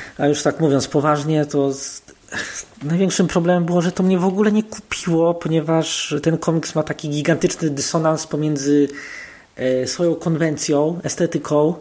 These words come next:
i tonem, który próbuje jej nadać. No wiesz, z jednej strony mamy gościa, który nazywa się wielkim ewolucjonistą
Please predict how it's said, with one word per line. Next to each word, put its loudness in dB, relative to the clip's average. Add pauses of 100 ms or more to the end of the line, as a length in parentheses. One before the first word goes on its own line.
(840)
i 2
tonem, 0
który -2
próbuje 2
jej 2
nadać. -2
No 0
wiesz, 2
z -4
jednej 0
strony 0
mamy 2
gościa, 0
który -4
nazywa 0
się -2
wielkim 0
ewolucjonistą 0